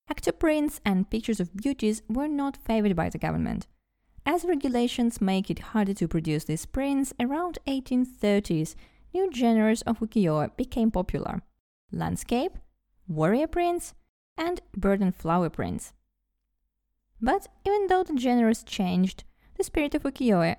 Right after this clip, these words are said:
was not abandoned. As for warrior prints, Kuniyoshi was the master of them. In eighteen forty-two, during the intensified censorship regulations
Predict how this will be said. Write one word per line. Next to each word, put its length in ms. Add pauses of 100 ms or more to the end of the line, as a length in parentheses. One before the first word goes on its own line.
was 320
not 200
abandoned. 500 (1500)
As 280
for 260
warrior 400
prints, 440 (360)
Kuniyoshi 680
was 320
the 80
master 320
of 100
them. 260 (760)
In 160 (100)
eighteen 300
forty-two, 680
during 500
the 220
intensified 760
censorship 520
regulations 680